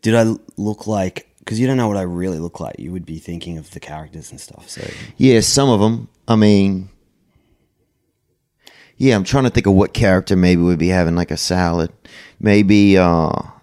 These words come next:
Speaker 2: oh, not, uh, the Earl of Havenhurst. That, not
Speaker 1: Oh,
Speaker 2: that
Speaker 1: yeah.
Speaker 2: guy. <laughs> God, dude, that guy is so
Speaker 1: Nah, he's not a
Speaker 2: crazy.
Speaker 1: salad eater.
Speaker 2: Bro, that guy is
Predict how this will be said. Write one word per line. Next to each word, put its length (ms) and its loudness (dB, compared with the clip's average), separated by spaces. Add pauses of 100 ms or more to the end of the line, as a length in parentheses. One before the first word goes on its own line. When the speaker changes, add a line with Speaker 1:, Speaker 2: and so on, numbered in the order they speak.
(220)
Speaker 2:
oh, 260 2
not, 380 4
uh, 540 2 (280)
the 140 0
Earl 240 4
of 100 2
Havenhurst. 720 0
That, 220 -2
not 220 -2
Speaker 1:
Oh, 40 2
Speaker 2:
that 240 2
Speaker 1:
yeah. 380 0 (100)
Speaker 2:
guy. 260 -2
<laughs> 160 0
God, 300 0
dude, 280 0 (120)
that 340 -4
guy 140 0
is 140 -4
so 240 -2
Speaker 1:
Nah, 440 0
he's 180 0
not 80 -2
a 20 0
Speaker 2:
crazy. 100 -2
Speaker 1:
salad 340 -2
eater. 280 -6 (520)
Speaker 2:
Bro, 360 2
that 200 -2
guy 180 0
is 480 -8